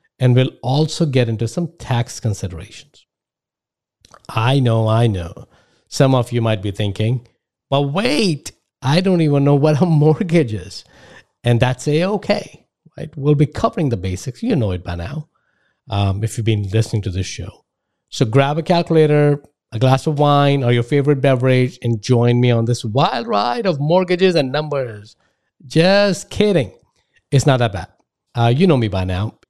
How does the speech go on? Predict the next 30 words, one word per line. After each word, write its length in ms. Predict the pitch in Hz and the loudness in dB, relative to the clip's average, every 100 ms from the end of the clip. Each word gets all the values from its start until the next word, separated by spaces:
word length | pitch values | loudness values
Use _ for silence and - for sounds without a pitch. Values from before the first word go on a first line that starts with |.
| _ - | _ -4
I 100 | 143 | 0
really 260 | 156 170 139 | 0 2 0
like 160 | 120 | 0
to 80 | 110 | -4
keep 200 | - 110 | -8 -8
things 200 | 95 90 | -8 -12
simple, 320 | - 82 - _ | -12 -14 -14 _
right? 220 | - - _ _ _ _ _ _ | -20 -20 _ _ _ _ _ _
And 240 | 107 113 - | -2 -2 0
K 200 | 151 143 | -2 -2
through 180 | - 117 | -2 -6
twelve 300 | - 101 90 | -4 -6 -6
everything. 340 | 87 82 - _ _ _ _ _ _ | -10 -10 -16 _ _ _ _ _ _
But 140 | 143 123 | -2 2
before 380 | 147 - 220 214 | 0 0 -4 -2
we 120 | 160 | -2
proceed, 500 | - 127 - 131 - | -2 -4 0 -4 -4
I 160 | 123 135 | -2 0
do 360 | 131 110 131 127 | 0 0 0 2
have 220 | 98 110 | 0 -2
a 60 | |
disclaimer. 520 | 107 95 - - 80 - _ _ _ _ _ _ _ _ _ _ - | -4 -6 -10 -12 -14 -14 _ _ _ _ _ _ _ _ _ _ -4
As 220 | 156 190 | 0 2
always, 560 | 190 180 165 165 156 | 4 4 4 2 0
consult 600 | - - 135 127 - 147 151 | -8 -2 0 0 2 2 2
your 80 | |
financial 480 | 143 143 135 127 135 | 0 2 2 0 0
advisor 420 | 120 117 113 104 | 0 0 0 -2
before 360 | 107 104 - 110 | -4 -6 -4 -2
making 360 | 107 107 120 | 0 0 -2